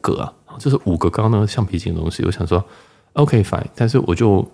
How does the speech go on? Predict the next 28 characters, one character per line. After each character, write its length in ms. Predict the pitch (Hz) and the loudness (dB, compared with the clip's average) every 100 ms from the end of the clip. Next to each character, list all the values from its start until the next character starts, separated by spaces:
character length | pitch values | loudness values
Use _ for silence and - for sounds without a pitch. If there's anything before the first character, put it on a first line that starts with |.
| _ | _
想 180 | - 85 | -10 -4
说： 160 | 107 135 | 0 2
哦， 20 | |
那 120 | 139 | 4
我 80 | 95 | 2
赶 120 | - | 2
快 80 | 95 | 0
回 120 | - | 0
饭 200 | 101 85 | -2 -2
店， 120 | 85 - | -2 0
因 60 | |
为 40 | 127 | 0
我 40 | |
不 100 | - | -2
知 60 | - | -4
道 60 | |
会 80 | 101 | -4
发 100 | 117 | 0
生 100 | 110 | 0
什 80 | - | -2
么 80 | - | -4
事 140 | 101 | -4
情 180 | - - - - | -4 -8 -14 -14
啊。 140 | - - - _ _ | -16 -16 -20 _ _
P 220 | - 143 123 | 0 4 4
S 200 | - - - | 2 -8 -2
这 80 | |
边 380 | 107 101 101 110 | 2 4 4 0